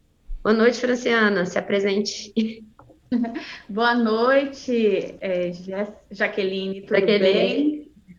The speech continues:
Speaker 2: Obrigada por estar aqui nesse momento, por estar falando com vocês, por ter a oportunidade de estar acessando aos, aos nossos ouvintes, para que eles tenham, é, contato com essa temática tão importante. Eu quero agradecer,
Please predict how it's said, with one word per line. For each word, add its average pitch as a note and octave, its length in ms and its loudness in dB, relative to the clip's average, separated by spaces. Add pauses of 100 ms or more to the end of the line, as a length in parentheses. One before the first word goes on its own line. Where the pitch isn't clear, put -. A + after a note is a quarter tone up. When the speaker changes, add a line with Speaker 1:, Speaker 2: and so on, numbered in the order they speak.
Speaker 2:
Obrigada G#3+ 880 2
por G#3 220 -2
estar G3+ 320 0
aqui G#3+ 480 -2
nesse G3 380 -4
momento, G3 920 -2 (360)
por F#3+ 100 -4
estar G3 180 -2
falando G3 340 -4
com F#3 180 -8
vocês, G3+ 640 -4
por G#3+ 120 -12
ter G#3+ 120 -4
a - 20 0
oportunidade G#3 800 -2
de G3+ 100 -2
estar G3 340 0
acessando A#3 1000 0
aos, F#3+ 500 -2 (140)
aos F#3 240 0
nossos F#3 380 0
ouvintes, G3+ 680 0
para - 220 -8
que - 80 -4
eles G3 200 -2
tenham, G3+ 540 -2 (340)
é, F#3 240 2
contato A#3+ 720 2
com B3+ 100 0
essa A#3+ 180 -2
temática G#3 520 2
tão G3 220 -4
importante. F#3+ 680 -4
Eu A3 60 -6
quero B3+ 200 -4
agradecer, C#4 800 0